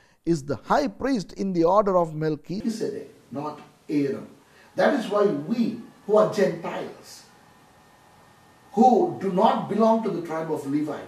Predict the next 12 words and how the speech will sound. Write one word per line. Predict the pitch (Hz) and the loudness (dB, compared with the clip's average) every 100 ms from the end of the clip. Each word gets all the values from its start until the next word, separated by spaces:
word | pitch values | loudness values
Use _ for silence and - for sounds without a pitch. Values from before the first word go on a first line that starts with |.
| 123 | -10
we | 196 | -8
are | 160 139 | -8 -8
not | 160 139 - | -10 -12 -10
Jews, | 208 202 - - - - - 113 | -6 -4 -6 -8 -20 -20 -20 -6
but | 160 - 120 | -4 -4 -4
we | 139 147 | -2 -2
are | 117 - - | -4 -10 -2
priests, | 262 - - - - - - - | 0 0 -4 -12 -20 -20 -16 -8
because | 165 - 147 - | -6 -6 -6 -8
our | - 220 254 - | 0 2 2 0
high | - 220 240 | -4 -4 -4
priest, | - 262 277 - | -6 -4 -2 -2